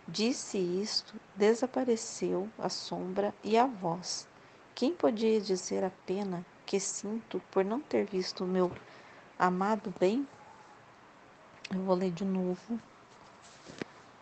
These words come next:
é, pra entender certinho, né? O amor mais perfeito.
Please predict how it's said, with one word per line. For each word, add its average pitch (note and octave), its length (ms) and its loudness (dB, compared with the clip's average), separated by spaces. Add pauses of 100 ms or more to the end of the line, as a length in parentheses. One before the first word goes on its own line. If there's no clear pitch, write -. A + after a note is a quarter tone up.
(420)
é, E3+ 440 -2 (520)
pra F#3 140 -2
entender F#3+ 560 -4
certinho, F#3+ 800 -6 (240)
né? G#3+ 160 -4 (1400)
O G3+ 140 6
amor G3 420 6
mais A#3 600 2
perfeito. - 880 -4